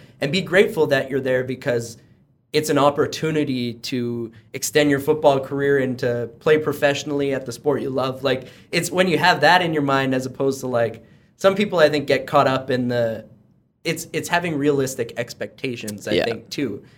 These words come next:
Speaker 1: Is like, "I'm gonna bring my full self. I'm gonna prepare as much as possible." But certain things, especially in sport,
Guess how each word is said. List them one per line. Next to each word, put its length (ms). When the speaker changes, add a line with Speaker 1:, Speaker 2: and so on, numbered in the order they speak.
Speaker 1:
Is 140
like, 300
"I'm 120
gonna 120
bring 200
my 120
full 240
self. 320
I'm 100
gonna 140
prepare 380
as 120
much 200
as 60
possible." 440
But 260
certain 360
things, 260
especially 460
in 100
sport, 500